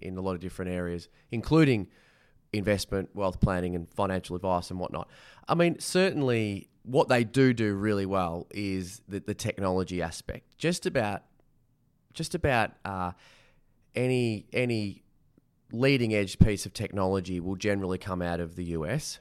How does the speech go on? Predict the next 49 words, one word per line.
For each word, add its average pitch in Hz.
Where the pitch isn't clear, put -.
Um, 92
and, 92
you 113
know, 90
even 92
from, 90
I 85
think, 85
you 87
know, 82
robo 90
advice 87
platforms, -
which -
we'll, 90
we'll 107
talk 101
about 95
during 92
the 92
podcast, 92
I 117
mean, 113
they 135
originate 110
from 98
the 90
U 92
S. 73
But, -
and 156
so 170
there 160
was 151
some 156
really 170
interesting, 110
um, 90
um, 87
software 107
technology 101
solutions 95
that 98
we 92
saw 98
that 95
I, 90
I 92
hope 95